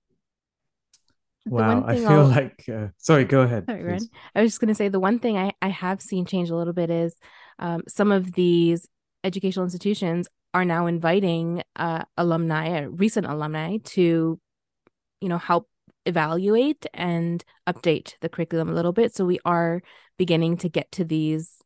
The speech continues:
Speaker 1: uh, you know, updates a little bit faster. But yeah, again, it all comes down to just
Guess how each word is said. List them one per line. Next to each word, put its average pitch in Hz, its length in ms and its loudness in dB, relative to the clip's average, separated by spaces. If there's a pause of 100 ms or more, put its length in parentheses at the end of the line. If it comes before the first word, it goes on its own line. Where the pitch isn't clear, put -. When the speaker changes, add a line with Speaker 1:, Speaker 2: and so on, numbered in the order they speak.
Speaker 1:
uh, 160 360 -6
you 175 100 -2
know, 165 80 0
updates 165 320 -2
a - 20 2
little 165 140 2
bit 147 140 -4
faster. 247 640 -2
But 151 240 -2 (520)
yeah, - 180 -10 (220)
again, 170 480 0
it - 140 -2
all 175 140 2
comes 180 180 -4
down 160 200 0
to 156 180 -2
just 160 180 -6